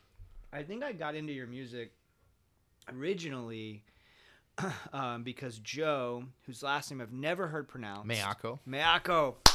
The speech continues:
Speaker 1: Finally.
Speaker 2: The fifth Beatle.
Speaker 1: Joe.
Speaker 2: The fifth fucking Beatle.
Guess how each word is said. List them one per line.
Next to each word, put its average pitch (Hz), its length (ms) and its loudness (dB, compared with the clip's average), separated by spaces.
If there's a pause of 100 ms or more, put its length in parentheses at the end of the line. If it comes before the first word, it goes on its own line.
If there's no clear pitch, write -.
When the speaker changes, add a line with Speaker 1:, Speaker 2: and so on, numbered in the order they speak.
(380)
Speaker 1:
Finally. 185 420 0
Speaker 2:
The 123 60 2
fifth 135 300 2
Beatle. 123 300 0 (480)
Speaker 1:
Joe. 156 840 8 (300)
Speaker 2:
The 98 80 -12
fifth - 340 -8
fucking 113 360 -6
Beatle. 92 280 -6